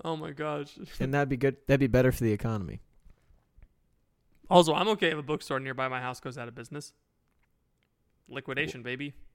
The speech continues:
Speaker 1: I'm sorry.
Speaker 2: Oh,
Speaker 1: That's
Speaker 2: that's
Speaker 1: bad.
Speaker 2: true.
Speaker 1: That's bad.
Speaker 2: No,
Speaker 1: That's bad.
Speaker 2: that's, that's where, where Alexander and I have been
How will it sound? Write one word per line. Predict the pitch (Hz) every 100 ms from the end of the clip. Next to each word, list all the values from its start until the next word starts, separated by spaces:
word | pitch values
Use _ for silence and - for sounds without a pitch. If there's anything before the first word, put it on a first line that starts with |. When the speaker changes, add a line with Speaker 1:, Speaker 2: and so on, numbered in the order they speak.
| _
Speaker 1:
I'm | 127
sorry. | - 107 110
Speaker 2:
Oh, | 120
Speaker 1:
That's | 113
Speaker 2:
that's | 104 -
Speaker 1:
bad. | -
Speaker 2:
true. | 110 95 - - _ -
Speaker 1:
That's | 127
bad. | 110 104 - 127
Speaker 2:
No, |
Speaker 1:
That's | 139
bad. | 117
Speaker 2:
that's, | 143 - -
that's | 156 -
where, | 151 -
where | 139 147 156 120
Alexander | 123 120 127 120
and |
I | 120
have | 127 101
been | 104